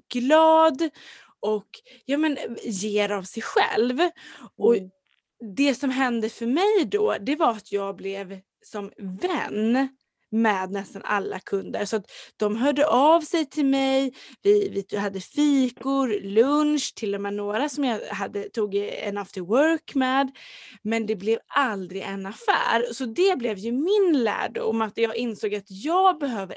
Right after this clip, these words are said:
Speaker 1: ändra mitt sätt att sälja på. Och det är därför jag blir så glad att höra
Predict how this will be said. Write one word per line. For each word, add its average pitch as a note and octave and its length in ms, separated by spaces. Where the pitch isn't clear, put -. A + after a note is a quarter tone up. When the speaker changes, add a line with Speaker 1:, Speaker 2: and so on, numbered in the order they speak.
Speaker 1:
ändra G3+ 420
mitt G3+ 280
sätt - 280
att G3+ 180
sälja G#3 300
på. A3 200
Och A3+ 140
det A3+ 60
är B3 60
därför D4+ 400
jag C#4+ 100
blir G#3+ 100
så G3 160
glad B3+ 760
att G#3+ 140
höra G3 600